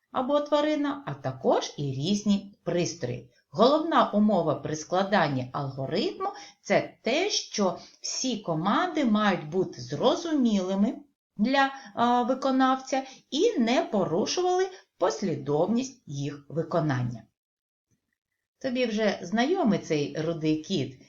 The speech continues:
Він є об'єктом середовища програмування для дітей Scratch, у якому можна створювати програми, ігри, мультфільми, цікаві історії. Сьогодні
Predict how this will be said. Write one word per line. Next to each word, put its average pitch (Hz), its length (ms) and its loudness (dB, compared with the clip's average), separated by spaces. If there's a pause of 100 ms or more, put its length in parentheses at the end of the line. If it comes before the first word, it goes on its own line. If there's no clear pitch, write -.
(140)
Він 151 240 -4
є 190 460 -2
об'єктом 170 720 -2
середовища 160 760 -2
програмування 151 880 0
для 143 180 -4
дітей 147 420 -2
Scratch, - 680 -2 (240)
у 151 80 -6
якому 156 680 0 (140)
можна 156 340 -2
створювати 147 840 -2 (120)
програми, 170 840 2 (240)
ігри, 175 760 0
мультфільми, 175 840 0 (200)
цікаві 147 480 -2
історії. 147 840 -4 (240)
Сьогодні 202 760 -2